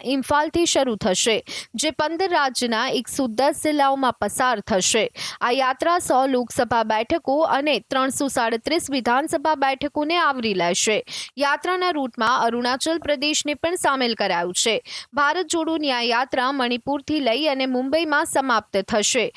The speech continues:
સડસઠ દિવસો સુધી ચાલનારી આ યાત્રા સડસઠસો કિલોમીટરનું અંતર કાપશે. કોંગ્રેસની આ યાત્રા દેશના મૂળભૂત સામાજિક, રાજકીય અને આર્થિક મુદ્દાઓ પર ધ્યાન કેન્દ્રિત કરશે.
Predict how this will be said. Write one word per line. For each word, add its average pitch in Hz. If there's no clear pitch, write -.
સડસઠ 311
દિવસો 330
સુધી 294
ચાલનારી 240
આ 214
યાત્રા 240
સડસઠસો 277
કિલોમીટરનું 294
અંતર 262
કાપશે. 190
કોંગ્રેસની 359
આ 311
યાત્રા 240
દેશના 254
મૂળભૂત 240
સામાજિક, 240
રાજકીય 233
અને 233
આર્થિક 226
મુદ્દાઓ 269
પર 294
ધ્યાન 285
કેન્દ્રિત 285
કરશે. 190